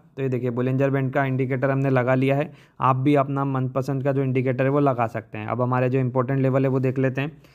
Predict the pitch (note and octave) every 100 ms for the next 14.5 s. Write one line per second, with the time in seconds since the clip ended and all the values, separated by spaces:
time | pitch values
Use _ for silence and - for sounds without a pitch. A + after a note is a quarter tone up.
0 | _ - C#3+ C3 B2+ A#2 A#2 C3 C3+ C3+
1 | D#3+ D#3+ _ _ C#3 C3 A#2+ A#2+ A2+ A#2
2 | A#2+ A2+ C3+ D3+ D3+ _ - B2 B2 -
3 | A#2+ B2+ C#3+ - D3 - B2+ B2 B2 B2
4 | C3 A#2+ - F#2+ F#2+ _ _ - C3+ C#3
5 | C#3 C#3+ C#3 C#3+ C#3 C#3 B2 B2+ C#3+ C3
6 | B2+ C3 C3 C3 B2+ D3 - A#2+ - G#2
7 | G2+ G2 - - C3+ D3 - C3 C3+ C3
8 | C#3 C#3 D3 D3+ C#3+ D3 C#3+ C3+ C3+ C#3
9 | C3+ B2+ B2 C#3+ A#2+ A2 A2 C3+ C3+ C3+
10 | D3+ C#3+ C#3 C3 A#2+ C3 - - - _
11 | C3 B2+ D3 C3+ C#3+ C#3 D3 C#3+ C3+ C3+
12 | D3+ D#3+ - _ - C3 D3+ D#3+ - -
13 | C#3 C#3 C#3+ C3+ C#3 C3+ C#3 C3 C#3+ C3
14 | C3+ C3+ D3+ D3+ E3+